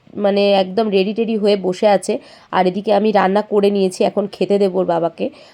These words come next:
আর মেয়ে সাড়ে নটা থেকে পড়া, আর এই যে সাধনা দিয়ে এদিকে মুছছে বলে একবার এদিক যাচ্ছি, একবার ওদিক যাচ্ছি। তো এইদিকে দেখো আমি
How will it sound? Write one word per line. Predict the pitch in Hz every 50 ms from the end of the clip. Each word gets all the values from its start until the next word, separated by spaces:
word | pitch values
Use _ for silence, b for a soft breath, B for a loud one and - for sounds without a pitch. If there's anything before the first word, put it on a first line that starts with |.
| B B
আর | 160 185 185 190
মেয়ে | 196 202 208 214 220
সাড়ে | 214 - - 196 196
নটা | 208 202 196 220
থেকে | - 233 - 233
পড়া, | 233 196 190 185 185 185
আর | 185 185
এই | 185
যে | 180 202
সাধনা | 196 - 180 170 190 196 196
দিয়ে | 190 214 208
এদিকে | 190 196 196 214 202
মুছছে | 196 196 202 202 - - 262
বলে | 233 240 233 226
একবার | 208 185 185 202 190
এদিক | 180 180 214 202 220
যাচ্ছি, | 233 233 233 - 285
একবার | 247 196 185 214 196
ওদিক | 180 160 180 180 175
যাচ্ছি। | 175 170 170 - - - 220 - b b b b b b b b b b _
তো | - 196 190 190 196 190 196 196 - -
এইদিকে | - 208 202 202 196 202 220 214
দেখো | 208 196 196 - 247
আমি | 233 208 196 208 214 220